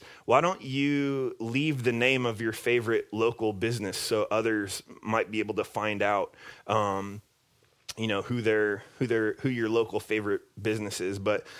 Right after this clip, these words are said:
um, but I started going to Augie's, and, and, and, uh, pretty soon I noticed that the same people came in every day. And depending on when you went to Augie's,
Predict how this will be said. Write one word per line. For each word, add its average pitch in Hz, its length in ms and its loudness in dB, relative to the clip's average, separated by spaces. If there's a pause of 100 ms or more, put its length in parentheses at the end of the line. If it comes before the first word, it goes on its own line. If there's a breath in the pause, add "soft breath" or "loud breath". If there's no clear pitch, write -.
(240 loud breath)
um, 107 400 0
but 123 140 4
I 147 40 6
started 202 300 4
going 185 160 4
to - 100 4
Augie's, 135 440 4
and, 120 240 0
and, 120 360 2
and, 120 240 2
uh, 113 180 4
pretty 180 260 0
soon 156 560 0 (440 loud breath)
I 127 540 4 (840)
noticed 143 800 4 (100)
that 127 180 4
the - 60 -6
same 151 340 2
people 127 600 2 (120)
came 143 300 2
in 110 320 0 (160)
every 135 320 2
day. 123 380 4 (500 loud breath)
And 123 120 2
depending 151 360 2
on 135 240 2
when 151 500 0 (100)
you 135 600 -2 (260 loud breath)
went 165 300 2
to - 100 2
Augie's, 120 720 2